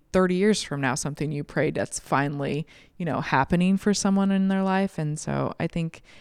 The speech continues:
when I think about it that way, it's just, it makes you wanna pray more, <laughs> right?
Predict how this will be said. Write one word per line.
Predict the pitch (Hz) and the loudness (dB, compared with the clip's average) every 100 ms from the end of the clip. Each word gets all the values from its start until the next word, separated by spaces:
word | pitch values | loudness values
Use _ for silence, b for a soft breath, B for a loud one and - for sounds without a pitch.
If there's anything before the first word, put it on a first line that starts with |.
| b - | b 0
when | 175 | 2
I | 156 | 0
think | - 170 165 | 0 -2 0
about | 170 160 151 | 2 2 2
it | - | 0
that | 143 131 - | -2 -2 0
way, | 165 170 180 - | 0 2 0 -2
it's | 151 - - - | -6 -6 -6 -2
just, | 151 - - - - b b b b - - - | -2 -2 -6 -10 -18 b b b b -20 -20 -14
it | - | -6
makes | 151 170 165 | -4 -4 -4
you | |
wanna | 156 | -4
pray | - 160 | 0 0
more, | 143 143 131 - | 2 2 2 2
<laughs> | |
right? | 160 190 226 | 4 6 4